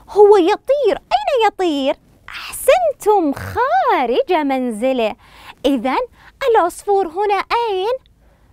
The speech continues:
في الخارج. أحسنتم، رائع، جميل. كيف اكتشفتم أن العصفور في الخارج؟ من خلال الصورة. جميل جدًا. طيب أبنائي وبناتي،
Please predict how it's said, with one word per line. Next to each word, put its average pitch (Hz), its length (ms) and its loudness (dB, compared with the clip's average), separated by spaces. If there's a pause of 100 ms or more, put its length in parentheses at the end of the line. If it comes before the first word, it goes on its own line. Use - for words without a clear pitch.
(220)
في - 180 0 (200)
الخارج. 359 800 2 (140)
أحسنتم، 427 1040 -4
رائع، 466 560 2
جميل. 415 580 -4 (680)
كيف 587 200 6
اكتشفتم 466 680 -4
أن 294 160 0
العصفور 320 640 -4
في - 140 -6
الخارج؟ 370 640 0 (680)
من 494 240 2
خلال 214 640 -2 (440)
الصورة. 415 720 0
جميل 349 580 -2
جدًا. 320 540 0 (1800)
طيب 208 320 -2 (500)
أبنائي 220 480 -6
وبناتي، 269 640 -6